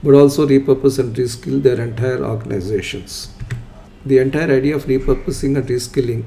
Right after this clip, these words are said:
is fourfold. One, we should be economically independent, Atmanirbhar. We should understand where the global economies are performing, how they are performing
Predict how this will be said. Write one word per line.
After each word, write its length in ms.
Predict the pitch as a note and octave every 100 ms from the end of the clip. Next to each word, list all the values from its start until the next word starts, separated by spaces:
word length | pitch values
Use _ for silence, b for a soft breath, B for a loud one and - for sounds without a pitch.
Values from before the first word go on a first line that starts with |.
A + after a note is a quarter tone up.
| - F#3+
is 240 | C3+ C3
fourfold. 540 | - A#2+ A2+ A2+ A2 -
One, 400 | A2+ B2+ E3 - - B B B B -
we 100 | C#3
should 260 | D3 C3
be 360 | C#3 C#3+ C#3 - - -
economically 840 | A#2 C#3+ C#3 C#3 C3+ C3+ C3+ C#3
independent, 640 | A#2 A#2 - A2+ A2 A2 A2+ -
Atmanirbhar. 720 | A#2 A2+ A#2 A2 G2 G2 - - -
We 100 | B2
should 140 | B2+
understand 540 | B2 C3+ C3+ C#3 C3+
where 160 | B2+ C3
the 100 | C3
global 340 | A#2 C3+ C3
economies 520 | A#2+ C3 A#2 A#2 A2+ A2+
are 60 |
performing, 720 | A2 A2+ - A#2+ A#2 C3 - - - -
how 240 | - C3+
they 120 | C3
are 120 | A#2+ A2+
performing 600 | A#2 A2+ B2 A2 G#2+